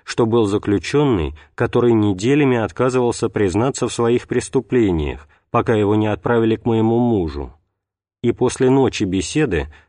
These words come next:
муж вынудил у него полное признание». Эта женщина понятия не имела о том,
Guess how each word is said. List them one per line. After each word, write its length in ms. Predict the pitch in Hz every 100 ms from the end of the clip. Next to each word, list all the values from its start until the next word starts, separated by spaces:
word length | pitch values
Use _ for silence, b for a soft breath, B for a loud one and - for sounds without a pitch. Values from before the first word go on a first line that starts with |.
| _
муж 320 | 104 147 -
вынудил 500 | 110 120 147 131 127
у 60 | 127
него 300 | 123 123 123
полное 520 | - 123 113 110 110
признание». 920 | - 113 104 110 92 73 62 62 - _ _ _ _ _ _ _ _ _ _ _ _ _ _ -
Эта 240 | 113 113
женщина 580 | 95 131 139 - 131 127
понятия 560 | - 131 139 120 - 92
не 240 | 95 98
имела 380 | 107 101 90 90
о 20 |
том, 300 | - 139 147